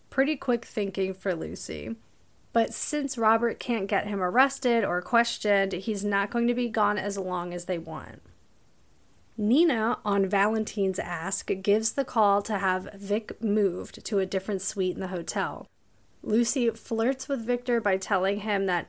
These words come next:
him having plans makes her feel safe. And while getting closer, his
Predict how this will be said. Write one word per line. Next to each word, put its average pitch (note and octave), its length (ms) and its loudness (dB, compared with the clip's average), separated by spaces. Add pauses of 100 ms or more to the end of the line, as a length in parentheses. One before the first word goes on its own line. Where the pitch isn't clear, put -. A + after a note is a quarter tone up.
him B3+ 220 0
having G#3+ 360 4
plans G3+ 540 -2
makes G3 260 0
her F#3+ 120 0
feel F3 260 -2
safe. F#3+ 600 -2 (400)
And G#3+ 200 0
while G#3 140 0
getting A#3+ 320 2
closer, G#3 720 0
his F#3+ 300 -2